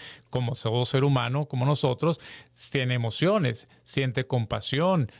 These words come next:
lloró ante el amigo muerto, se indigna ante los judíos y lo-, los fariseos que, que son hipócritas, experimenta angustia cuando está en el huerto y ve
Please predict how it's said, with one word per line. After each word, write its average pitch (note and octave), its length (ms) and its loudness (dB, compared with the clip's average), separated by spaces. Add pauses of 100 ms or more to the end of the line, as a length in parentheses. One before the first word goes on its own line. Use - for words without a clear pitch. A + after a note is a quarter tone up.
(120)
lloró A2 460 2
ante A2+ 380 0
el G#2+ 80 -2
amigo A2 800 0
muerto, B2+ 680 0
se A#2+ 160 -2
indigna A#2+ 680 0
ante A2+ 340 0
los G#2+ 200 -2
judíos A#2+ 640 0
y B2 40 2
lo-, A2+ 280 0
los A2+ 160 -2
fariseos A#2 580 -2
que, A#2 320 -2 (360)
que A#2 120 0
son A#2+ 160 0
hipócritas, B2+ 800 0
experimenta A#2+ 600 -2
angustia B2+ 520 0
cuando A#2+ 240 0
está A#2+ 180 -4
en A#2+ 80 -6
el B2 80 -2
huerto B2+ 640 0 (320)
y B2+ 100 2
ve A#2+ 260 0